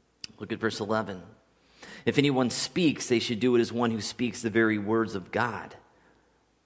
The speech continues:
If anyone serves, they should do so with the strength God provides, so that in all things God may be praised through Jesus Christ. To him be the glory and power forever and ever. Amen."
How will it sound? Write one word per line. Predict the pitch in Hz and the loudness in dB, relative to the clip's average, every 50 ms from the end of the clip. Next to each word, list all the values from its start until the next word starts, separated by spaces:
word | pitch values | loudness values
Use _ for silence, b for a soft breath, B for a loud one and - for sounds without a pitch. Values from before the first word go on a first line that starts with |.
| _ _ | _ _
If | - 104 | -4 0
anyone | 127 127 113 107 113 107 - | 2 2 2 2 0 0 -2
serves, | - - - 139 139 143 143 131 120 110 | -4 -2 2 4 4 4 4 2 2 0
they | 123 113 | 0 0
should | - - 107 90 | 0 -2 -2 0
do | 107 113 117 113 | 0 0 0 0
so | 113 - - 113 101 | -2 0 0 0 0
with | 104 101 107 101 104 | 2 0 0 0 0
the | - 92 | -2 -6
strength | - - - - 120 117 113 - - | -6 -6 -2 -2 -2 -2 -2 -2 -2
God | - 104 120 131 127 110 - | 0 2 2 2 0 0 -4
provides, | 107 95 82 85 85 76 78 82 82 - - | -6 -4 -2 -2 -2 -2 -4 -8 -8 -10 -2
so | - 113 104 | 0 0 2
that | 92 107 98 | 2 0 -2
in | 98 98 | 0 -2
all | 104 123 135 120 | 0 0 0 -2
things | - - 110 101 98 101 92 87 | -2 -4 -4 -4 -4 -4 -6 -4
God | - 95 98 101 95 | -4 -4 -4 -2 -4
may | 98 95 | -4 -6
be | 90 87 90 | -6 -6 -10
praised | - - - - 113 113 113 127 127 117 - - | -10 -10 0 2 2 2 2 0 -4 -8 -8 -8
through | 113 104 | -8 -8
Jesus | 92 90 101 104 107 107 98 - - | -6 -6 -6 -6 -6 -6 -8 -8 -8
Christ. | - 90 76 82 76 - - - - - b b b b b b b b b b b - | -6 -8 -6 -6 -8 -10 -10 -14 -16 -18 b b b b b b b b b b b -6
To | - 101 | -4 -4
him | 101 120 131 131 139 127 | -2 0 0 0 0 -2
be | 120 117 | -2 -2
the | 107 98 | -2 -4
glory | 90 92 90 98 95 92 92 95 95 92 92 B B B B B B B B | -6 -4 -2 0 2 2 2 0 -2 -4 -8 B B B B B B B B
and | 101 95 - | -12 -10 -6
power | - 110 110 104 95 82 80 85 87 | -4 -4 -2 -2 -2 -2 -2 -2 -4
forever | 87 - - 95 - - 95 98 101 110 110 113 113 110 B B B B B B | -6 -6 -6 -6 -2 -2 -2 -2 0 0 -2 -2 -4 -6 B B B B B B
and | - 95 95 - | -10 -10 -8 -6
ever. | 98 104 98 90 85 82 82 85 - - - - | -6 -6 -4 -4 -6 -6 -6 -10 -14 -16 -14 -10
Amen." | 95 104 101 101 104 107 98 76 73 | -8 -8 -6 -6 -6 -6 -8 -10 -12